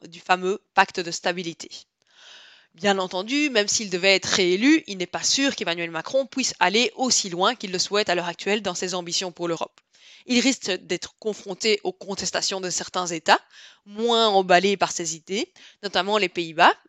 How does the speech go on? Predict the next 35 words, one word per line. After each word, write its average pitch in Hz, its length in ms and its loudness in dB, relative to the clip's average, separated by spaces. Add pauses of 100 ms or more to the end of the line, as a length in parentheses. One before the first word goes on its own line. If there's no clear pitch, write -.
mais 196 140 -2
aussi 190 280 0
l'Allemagne. 170 340 2 (1000)
Il 247 120 -4
conviendra, 214 540 2 (100)
il 202 120 -6
conviendra 226 460 2
donc, 226 340 -2 (140)
finalement, 202 460 -2
de 233 100 -2
juger 202 300 -4
dans 160 160 -8
cinq 170 300 0
ans 233 140 -2 (360)
si - 180 -8
l'ambition 233 480 0
européenne 180 460 2
de 175 80 0
Macron 180 380 0 (200)
aura 185 240 2
permis 196 320 -6
d'engranger 185 760 -2 (120)
des 175 120 -4
réformes 226 600 4
dans 180 80 -6
le 175 80 -8
fonctionnement 180 640 -10
de 175 100 -8
l'Union 170 280 -8
européenne. - 400 -8 (800)
La 202 100 2
seule 262 200 4
chose 277 320 0
qui - 160 -10
semble 185 520 0